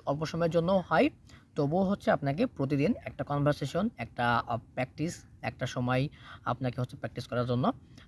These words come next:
আহ, অবশ্যই চেষ্টা করতে হবে। আপনি প্র্যাকটিস করতে পারেন আপনার সাথে, we, uh, you can practice with yourself। আপনি প্র্যাকটিস করতে পারেন আপনার, আহ, কোনো ফ্যামিলি মেম্বার্সের সাথে, কোনো ফ্রেন্ডস, কোনো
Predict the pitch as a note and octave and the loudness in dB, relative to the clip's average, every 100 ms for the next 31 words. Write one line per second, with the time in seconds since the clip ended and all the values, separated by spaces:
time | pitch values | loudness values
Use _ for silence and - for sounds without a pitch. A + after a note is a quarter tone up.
0 | - A2 A#2 A#2 C#3 G#2+ - A2+ - G2 | 0 2 4 2 -2 -4 -2 -4 -4 -6
1 | F#2+ - - E3+ E3 D#3+ D#3+ - D#3 D#3 | -6 -12 -10 -4 2 2 0 -4 -4 2
2 | D#3+ D3+ - D3 - C3+ G3+ - - - | 4 4 2 -2 -2 -2 -2 -4 -18 -20
3 | - - C#3 C#3+ C#3+ C#3+ D3+ C#3+ C#3 C3+ | -18 -4 0 2 2 2 -2 -4 -6 -4
4 | C3+ D#3 C#3+ - D3+ F3 - - - - | -4 -2 -2 2 2 2 -4 -20 -20 -14
5 | D3+ D3 C#3+ - D3 D3 C3 C#3+ C#3+ C3 | -6 -4 -4 -6 -8 -6 -2 0 2 0
6 | C#3+ C3+ C3+ C3+ B2+ B2 A#2 A#2+ A#2+ - | 2 4 4 4 2 2 4 2 0 -2
7 | C3 B2+ B2+ C#3 C#3+ C#3+ C#3+ C#3+ C#3+ - | 0 0 0 -2 0 0 0 2 0 -2
8 | - C3+ C3+ C3+ B2 - C#3+ D3 D3+ D3 | -6 -4 -2 -2 -4 -2 0 2 0 -4
9 | C#3 C3+ | -2 -2